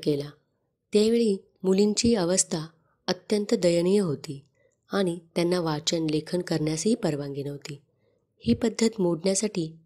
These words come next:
ज्योतिबा आणि सावित्रीबाई यांनी अठराशे अठ्ठेचाळीसमध्ये मुलींसाठी शाळा स्थापन केली. भारतात मुलींसाठी सुरू होणारी ही पहिली शाळा होती.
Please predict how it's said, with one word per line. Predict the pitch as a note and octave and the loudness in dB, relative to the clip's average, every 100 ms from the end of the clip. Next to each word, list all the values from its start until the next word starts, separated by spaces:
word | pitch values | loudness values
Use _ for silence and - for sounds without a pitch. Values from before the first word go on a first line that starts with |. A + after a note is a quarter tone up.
| E3 | 0
ज्योतिबा | E3+ E3 G3+ F3+ D#3+ - | 0 2 0 -2 -4 -6
आणि | F3+ G3+ | -2 0
सावित्रीबाई | - D#3 E3+ - G3 G3+ E3 - - _ _ - | 0 -2 -2 0 2 2 0 -6 -20 _ _ 0
यांनी | G#3 A#3 - | 2 2 0
अठराशे | - F3+ F3+ - - | -4 -2 0 0 -2
अठ्ठेचाळीसमध्ये | - - F#3+ G3+ G3+ G#3 F3 D#3+ D#3+ - _ _ | -4 -4 0 0 0 0 0 -2 -4 -18 _ _
मुलींसाठी | F#3 G3 A3 A#3 A3 G3 G#3 | 2 4 4 0 -2 -2 -2
शाळा | - D#3+ D#3 | -2 -2 0
स्थापन | F3 D#3 D3 D3 C#3 | -2 -2 -4 -6 -6
केली. | D3+ C#3 D3+ _ _ _ _ _ E3 | -6 -6 -12 _ _ _ _ _ -6
भारतात | E3 D#3 F#3+ F#3+ | -4 -2 -2 -2
मुलींसाठी | E3 E3 F3+ G3+ G3 E3+ E3+ | 0 0 -2 -4 -2 -2 -2
सुरू | - F#3 F#3 | 0 2 4
होणारी | F#3+ G3 G3 | 4 4 2
ही | G3 G#3+ G3 - _ - | 2 2 0 -8 _ -4
पहिली | D#3 D#3+ G#3+ | 0 2 4
शाळा | F#3 D3+ | 4 2
होती. | C#3+ C#3+ D3 C#3 | 0 -6 -8 -12